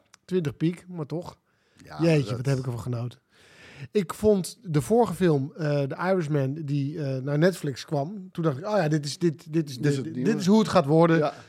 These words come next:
Speaker 1: Ook grote regisseurs, à la Scorsese en misschien ook wel Tarantino en noem ze maar op. Eh, dat gaat allemaal nu rechtstreeks naar de streamers. Dat is het toch niet geworden. Dit was echt weer een echte bioscoopkraker.
Speaker 2: Ja.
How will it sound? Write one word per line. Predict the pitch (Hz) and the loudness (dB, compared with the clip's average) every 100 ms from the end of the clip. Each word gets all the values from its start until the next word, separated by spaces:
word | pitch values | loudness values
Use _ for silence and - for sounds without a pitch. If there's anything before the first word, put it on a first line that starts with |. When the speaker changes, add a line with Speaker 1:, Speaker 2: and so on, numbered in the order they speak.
| _ | _
Speaker 1:
Ook | 190 202 - | 4 6 8
grote | 190 196 180 | 6 6 4
regisseurs, | 180 156 - 165 160 147 - | 0 0 -2 0 0 0 -4
à | 180 175 | -2 2
la | 170 156 | 2 0
Scorsese | - 160 - 156 147 123 147 | 0 -2 0 0 0 -2 -6
en | 139 | -6
misschien | 143 156 151 | -4 -2 -2
ook | 135 | -2
wel | 139 127 | -6 -2
Tarantino | 165 151 143 151 143 139 135 131 | 0 0 0 -2 -2 -2 -2 -4
en | 131 | -2
noem | 143 | -2
ze | 131 | -4
maar | 131 | -4
op. | 127 143 - - - - - | -4 -4 -8 -20 -20 -20 -6
Eh, | 160 147 143 | -2 0 0
dat | 147 | -2
gaat | 135 151 | -4 -4
allemaal | 151 151 | -2 0
nu | |
rechtstreeks | 151 165 - 160 | 2 0 0 -2
naar | 147 131 | -2 -4
de | |
streamers. | - 170 214 165 | -2 -2 -2 -4
Dat | 202 208 | -6 -6
is | 180 | -10
het | 151 | -8
toch | 220 180 | -6 -2
niet | 160 | -2
geworden. | 135 165 214 220 | -4 -4 -6 -6
Dit | 180 165 | -10 -10
was | 151 | -12
echt | 185 165 | -12 -10
weer | 170 165 | -10 -10
een | - | -10
echte | 190 - 165 | -12 -8 -2
bioscoopkraker. | 151 135 - 196 208 - _ _ _ _ _ _ 175 190 190 175 208 | -2 -2 -2 -4 -4 -14 _ _ _ _ _ _ -2 0 0 -2 -6
Speaker 2:
Ja. | 233 - | -4 -8